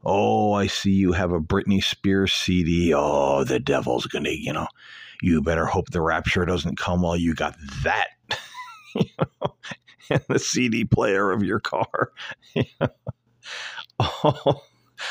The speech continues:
all of that is done.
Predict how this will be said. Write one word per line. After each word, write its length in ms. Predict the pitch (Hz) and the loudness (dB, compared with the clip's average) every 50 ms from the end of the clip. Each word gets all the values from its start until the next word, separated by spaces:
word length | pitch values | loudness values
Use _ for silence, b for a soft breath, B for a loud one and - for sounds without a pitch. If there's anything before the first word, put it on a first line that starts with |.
| B B B B _ _ - | B B B B _ _ 0
all 380 | 117 - - - 151 135 131 | 0 2 4 4 6 6 6
of 360 | 123 117 104 104 117 - - | 6 6 4 4 2 0 0
that 320 | - 123 110 107 98 - - _ B B B B B B B B B B B _ _ _ _ _ _ - | 0 2 2 2 2 0 -4 _ B B B B B B B B B B B _ _ _ _ _ _ 4
is 280 | 104 110 107 110 107 | 4 6 6 4 4
done. 580 | 98 95 87 113 101 98 95 87 78 62 - | 2 2 2 2 2 4 2 2 0 -2 -4